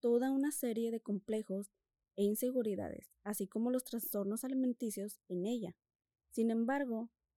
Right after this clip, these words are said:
trata de animarse, pues, distrayéndose, saliendo con un grupo de amigos que había formado de la universidad. Asiste a algunas reuniones con ellos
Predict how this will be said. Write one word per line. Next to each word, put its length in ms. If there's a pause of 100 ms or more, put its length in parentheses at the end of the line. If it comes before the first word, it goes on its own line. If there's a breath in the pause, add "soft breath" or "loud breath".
(100)
trata 300
de 80
animarse, 640
pues, 460
distrayéndose, 920
saliendo 440
con 180
un 80
grupo 260
de 80
amigos 460
que 100
había 160
formado 360
de 80
la 80
universidad. 600 (600)
Asiste 440
a 20
algunas 360
reuniones 480
con 180
ellos 360